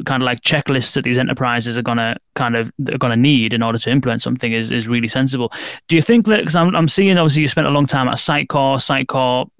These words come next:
large enterprise grade C M S. Has all this stuff come from your experience at Sitecore, and what did you learn there that you've kind of applied to Cognigy? Is, is this in part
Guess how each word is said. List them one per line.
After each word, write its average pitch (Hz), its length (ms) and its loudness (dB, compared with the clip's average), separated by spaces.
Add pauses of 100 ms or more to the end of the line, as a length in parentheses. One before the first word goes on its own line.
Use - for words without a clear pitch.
(320)
large 135 540 2
enterprise 127 680 0
grade 123 380 0
C - 180 -2
M 120 100 0
S. 127 240 -2 (480)
Has 156 140 2
all 202 160 6
this 190 160 4
stuff - 420 0
come 185 280 4
from 135 200 0
your 135 160 2
experience 139 600 0
at 135 120 -2
Sitecore, 135 600 0
and 120 100 -4
what 151 160 0
did 147 160 0
you 143 80 2
learn 143 400 4
there 113 240 0
that 113 100 -4
you've 117 260 -4
kind 123 180 0
of 120 80 -2
applied 123 500 -2
to 120 220 0
Cognigy? 127 600 -2
Is, 131 140 -2
is 127 220 -2
this 135 200 0
in 135 120 2
part 131 280 -2